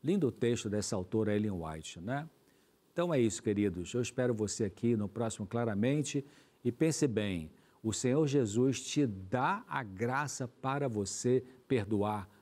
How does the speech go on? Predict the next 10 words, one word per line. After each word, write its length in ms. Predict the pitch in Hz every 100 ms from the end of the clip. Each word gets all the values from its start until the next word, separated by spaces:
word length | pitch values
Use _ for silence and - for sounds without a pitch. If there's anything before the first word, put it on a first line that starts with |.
| _
seus 380 | - - 117 -
pais. 480 | - 76 65 - - _ _ _ _ _
Perdoe 340 | 156 113 139 143
seus 240 | 120 104
pais. 420 | - 78 69 - - _ _ _ _ _ -
Até 240 | 117 131
breve, 440 | 104 85 67 - _ _
se 200 | - 92
Deus 240 | 85 78
quiser. 340 | - 82 -